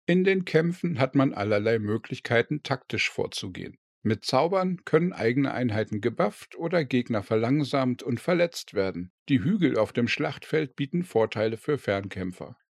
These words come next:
Der Kampfteil ist insgesamt gut, aber noch ausbaufähig.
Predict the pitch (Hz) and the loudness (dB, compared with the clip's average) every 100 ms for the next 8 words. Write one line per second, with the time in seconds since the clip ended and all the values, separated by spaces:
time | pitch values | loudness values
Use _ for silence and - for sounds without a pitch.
0 | - 196 196 - 175 - - 123 127 131 | 0 0 0 -4 -4 -4 0 2 2 0
1 | 202 - - 143 - 127 139 143 - 208 | -8 -6 -4 -4 -6 -4 -2 -2 -4 -6
2 | - - - 101 107 143 156 - 156 180 | -6 -14 -6 -2 0 2 0 -2 -4 -2
3 | - 110 - 104 92 - 95 98 - | 0 -2 0 -2 -2 -6 -8 -10 -16